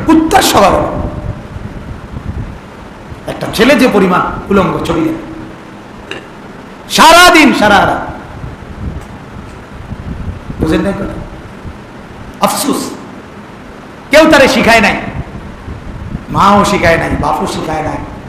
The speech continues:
কারো নজর নাই যে কেন আসলা বাবা, কেউ তারে জীবন শিখায় নাই, তার জীবনের কোনো টার্গেট দেয় নাই কেউ। এটা নিয়ম, টার্গেট থাকলে কাজ হয়। আমি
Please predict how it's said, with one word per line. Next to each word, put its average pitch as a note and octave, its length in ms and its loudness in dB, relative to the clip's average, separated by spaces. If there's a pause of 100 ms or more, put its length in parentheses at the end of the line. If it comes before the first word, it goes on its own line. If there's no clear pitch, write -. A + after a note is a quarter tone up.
(100)
কারো C#4 160 8 (160)
নজর A#3 200 4 (100)
নাই G3+ 180 2
যে F3+ 80 -4 (600)
কেন D3+ 140 -6 (120)
আসলা - 320 -4
বাবা, - 200 -4 (1200)
কেউ A3+ 180 -2
তারে G3 220 2
জীবন A3+ 200 4 (100)
শিখায় D3+ 300 0
নাই, - 100 -6 (1160)
তার A3+ 200 4
জীবনের C4+ 320 8
কোনো C4 100 4 (100)
টার্গেট A#3 360 4
দেয় G#3+ 180 6
নাই G#3 180 2
কেউ। D#3+ 140 -4 (1000)
এটা G#3+ 200 4
নিয়ম, C#4 220 6 (140)
টার্গেট C4+ 380 8
থাকলে C#4 240 4 (1300)
কাজ G3+ 200 6
হয়। - 140 0 (1000)
আমি C4 160 6